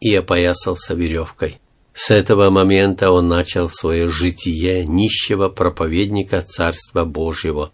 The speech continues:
благодаря чему приобрёл множество последователей, особенно после того, как благодаря его трудам появилось братство, получившее впоследствии название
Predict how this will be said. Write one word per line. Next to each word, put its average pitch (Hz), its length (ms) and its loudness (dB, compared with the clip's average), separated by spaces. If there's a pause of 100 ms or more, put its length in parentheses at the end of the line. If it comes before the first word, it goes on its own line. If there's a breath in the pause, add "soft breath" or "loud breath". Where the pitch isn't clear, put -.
благодаря 85 480 2
чему 90 380 -2
приобрёл 82 520 -4
множество 110 600 -2
последователей, 87 1000 -2 (160)
особенно 92 460 -2
после 87 380 -4
того, 90 440 -2
как 85 280 -2
благодаря 85 480 -2
его 80 240 -2
трудам 90 600 -2
появилось 113 540 2
братство, 95 720 -2
получившее 113 760 0
впоследствии 95 760 -2
название 85 760 -2